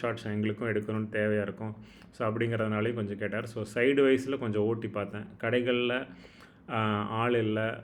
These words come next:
So, பீச்சும் அவ்வளோ க்ரௌடடா இல்லைங்கிறதுனால, ஓரளவுக்கு எந்த ஒரு பிரச்சனையும் இல்லாம என்னால எடுக்க முடியுது. So, இது கொஞ்சம்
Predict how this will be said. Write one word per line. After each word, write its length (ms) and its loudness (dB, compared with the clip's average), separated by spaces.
So, 280 0
பீச்சும் 400 2
அவ்வளோ 360 2
க்ரௌடடா 420 2
இல்லைங்கிறதுனால, 800 0
ஓரளவுக்கு 600 0
எந்த 260 0
ஒரு 460 0
பிரச்சனையும் 400 -4
இல்லாம 440 -4
என்னால 240 0
எடுக்க 200 0
முடியுது. 160 -2
So, 180 -2
இது 80 -2
கொஞ்சம் 220 -2